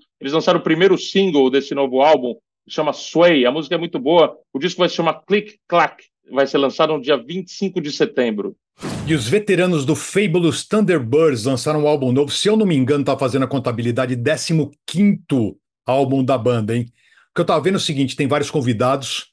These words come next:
Speaker 2: aliás, convidados do mais alto quilate, tem Billy Gibbons, tem a Bonnie Raitt, tem Elvin Bishop.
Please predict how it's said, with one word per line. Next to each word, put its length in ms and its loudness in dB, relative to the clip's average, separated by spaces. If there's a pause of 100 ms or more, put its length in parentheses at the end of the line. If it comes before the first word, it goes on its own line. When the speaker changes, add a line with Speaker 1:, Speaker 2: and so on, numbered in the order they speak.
(140)
Speaker 2:
aliás, 240 -2
convidados 680 -4
do 140 -2
mais 260 -2
alto 180 -2
quilate, 380 -2
tem 140 -4
Billy 340 -2
Gibbons, 560 0 (300)
tem 120 0
a 60 -2
Bonnie 320 2
Raitt, 480 0 (220)
tem 240 -2
Elvin 500 0
Bishop. 720 -2